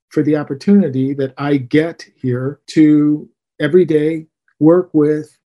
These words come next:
a broad variety of dogs. I mean, we have German Shepherds here in the community, but we train dogs of all breeds. And so, you know, over the past forty years, I've trained thousands of dogs. And so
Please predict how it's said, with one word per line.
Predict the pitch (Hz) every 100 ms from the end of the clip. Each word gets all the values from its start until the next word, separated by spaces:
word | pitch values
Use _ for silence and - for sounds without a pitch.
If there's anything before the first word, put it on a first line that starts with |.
| _
a | 139
broad | 127 147 170 185
variety | 160 156 156 160 165 160 151
of | 143
dogs. | 165 170 120 110 -
I | 147 139
mean, | 147 147
we | 160
have | 151
German | 127 170 156 143
Shepherds | 175 151 156 131 -
here | - 180 170 160
in | 147
the | 131
community, | 127 151 180 202 147 135
but | 131 -
we | 175
train | - 202 196
dogs | 156 143 139 127
of | 131
all | 139 131
breeds. | 123 156 147 123 139
And | 127
so, | 127 147 139 131 _ _ -
you | 151
know, | 156
over | 156 151
the | 135
past | 151 151 131 -
forty | 151 139 131
years, | 156 160 131
I've | 139 131
trained | 147 139 131
thousands | 175 180 156 131 123
of | 120
dogs. | 127 120 117 - -
And | 139 135 127
so | 139 139 135 135